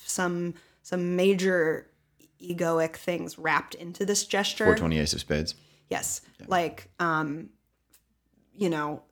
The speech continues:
Speaker 1: he needs to maintain this persona that he's <laughs> elegant and chivalrous.
Speaker 2: <laughs> Yeah.
Speaker 1: I thought elegant was a funny word to throw into that, like, you know, mix, but, um,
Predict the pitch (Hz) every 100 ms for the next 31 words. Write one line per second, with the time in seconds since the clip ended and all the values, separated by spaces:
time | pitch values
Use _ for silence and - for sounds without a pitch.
0 | - _ - - - 190 180 180 175 -
1 | 170 185 180 165 - 190 185 175 165 180
2 | - 180 175 170 160 160 127 - 170 180
3 | 185 - 226 208 - 202 - - 185 180
4 | 185 98 85 113 - 98 - - - -
5 | _ - - - - - - 508 262 285
6 | 294 233 220 214 220 208 202 196 196 208
7 | 190 185 180 175 - - 175 - - _
8 | _ _ 190 180 165 - - 196 190 -
9 | 214 202 - - - - 208 196 185 180